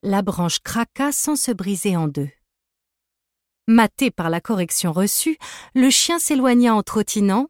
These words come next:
puis il se mit à courir entre les arbres. Les yeux couleur de noisette d'Alban eurent un fugace éclat de satisfaction. « Vous pouvez sortir,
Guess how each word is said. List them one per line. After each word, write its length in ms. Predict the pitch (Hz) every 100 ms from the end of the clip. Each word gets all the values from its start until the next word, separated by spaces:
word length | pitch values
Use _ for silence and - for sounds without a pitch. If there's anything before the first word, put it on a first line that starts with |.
| _
puis 160 | - 247
il 160 | 233 233
se 160 | -
mit 180 | 226 226
à 60 | 202
courir 420 | - 202 185 165
entre 240 | 165 -
les 220 | 160 156
arbres. 380 | 160 147 - - _ _ _ _ _ _ _ _ _ _ _ _
Les 420 | - 208 208 180 202
yeux 120 | 233
couleur 420 | - 220 202 208
de 120 | 185
noisette 440 | 180 185 185 202 170
d'Alban 560 | 175 165 165 180 208 220 _
eurent 180 | 226 226 -
un 120 | 226
fugace 500 | - - 269 311 -
éclat 320 | 247 - 208
de 100 | 185
satisfaction. « 880 | 175 175 151 170 - 156 - - 156 - _ _ _ _ _ _ _ _ _ _ _ _ _ _
Vous 240 | 277 285 285
pouvez 260 | 285 302
sortir, 540 | - 240 - - 247